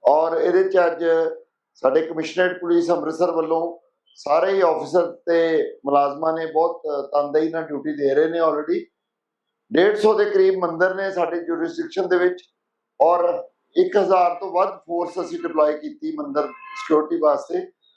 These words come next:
ਉਸ ਤੋਂ ਇਲਾਵਾ ਬੱਤੀ ਜਗ੍ਹਾ ਨਾਕੇ ਲਾਏ ਔਰ ਟ੍ਰੈਫਿਕ ਦੇ ਅਰੇਂਜਮੈਂਟਸ ਕੀਤੇ। ਉਹ ਸਾਰੀ, ਅ, ਜਿਹੜੀ ਫੋਰਸ ਹੈ ਉਹਨੂੰ ਵੀ ਮੈਂ ਮੁਬਾਰਕਬਾਦ ਦਿੰਦਾ ਔਰ ਸ਼ਾਬਾਸ਼ ਦਿੰਦਾ ਕਿ ਉਹਨਾਂ ਨੇ ਬਹੁਤ ਤਨਦੇਹੀ ਨਾਲ ਔਰ ਇੱਕ ਧਾਰਮਿਕ ਤੌਰ ਤੇ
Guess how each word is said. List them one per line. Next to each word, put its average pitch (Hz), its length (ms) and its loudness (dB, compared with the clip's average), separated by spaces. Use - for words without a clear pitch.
ਉਸ - 160 -2
ਤੋਂ 202 80 2
ਇਲਾਵਾ 185 280 2
ਬੱਤੀ 190 380 -4
ਜਗ੍ਹਾ 202 300 2
ਨਾਕੇ 175 320 -2
ਲਾਏ 185 280 2
ਔਰ 190 100 0
ਟ੍ਰੈਫਿਕ 165 420 -2
ਦੇ 180 260 -4
ਅਰੇਂਜਮੈਂਟਸ 170 460 -4
ਕੀਤੇ। 180 520 0
ਉਹ 160 80 2
ਸਾਰੀ, 208 600 2
ਅ, 147 200 4
ਜਿਹੜੀ 160 220 -4
ਫੋਰਸ 180 460 -2
ਹੈ - 340 -2
ਉਹਨੂੰ 196 260 2
ਵੀ 196 60 -4
ਮੈਂ 185 120 2
ਮੁਬਾਰਕਬਾਦ 170 640 0
ਦਿੰਦਾ 180 220 -2
ਔਰ 185 100 2
ਸ਼ਾਬਾਸ਼ 160 440 -2
ਦਿੰਦਾ 170 260 -6
ਕਿ 180 140 -10
ਉਹਨਾਂ 180 140 -4
ਨੇ 180 160 -2
ਬਹੁਤ 190 300 0
ਤਨਦੇਹੀ 165 600 -2
ਨਾਲ 185 200 2
ਔਰ 165 380 0
ਇੱਕ 160 540 -2
ਧਾਰਮਿਕ 160 380 2
ਤੌਰ 180 380 0
ਤੇ 175 440 -2